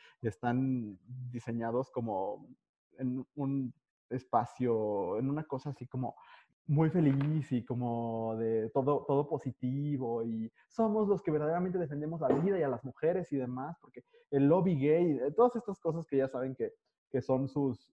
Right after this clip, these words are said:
sus, este, sus palabras que siempre utilizan. Y encontré un montón de cosas donde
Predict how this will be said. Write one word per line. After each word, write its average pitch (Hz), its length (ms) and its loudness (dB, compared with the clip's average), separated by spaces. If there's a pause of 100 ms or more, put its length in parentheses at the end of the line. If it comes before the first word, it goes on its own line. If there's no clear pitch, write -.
sus, 127 680 -4
este, 113 1300 -4 (440)
sus 220 160 -4
palabras 240 360 10
que 185 120 -4
siempre 175 260 0
utilizan. 135 600 -4 (880)
Y 196 120 6
encontré 233 320 6
un 285 80 6
montón 339 340 6
de 269 100 4
cosas 262 420 4
donde 185 400 4